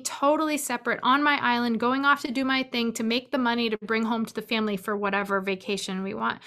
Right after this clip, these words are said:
So it's a very different feeling. And I think the other key piece,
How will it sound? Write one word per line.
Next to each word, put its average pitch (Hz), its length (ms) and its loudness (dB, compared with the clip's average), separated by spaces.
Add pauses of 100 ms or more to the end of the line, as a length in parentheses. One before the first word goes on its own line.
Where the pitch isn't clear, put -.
(240)
So 254 360 4 (320)
it's 269 160 2
a 262 60 6
very 254 320 2
different 220 640 -2 (180)
feeling. 262 560 2
And 240 240 2
I 240 80 2
think 277 180 0
the 269 120 -2
other 330 220 2
key 254 240 -4
piece, 233 460 -6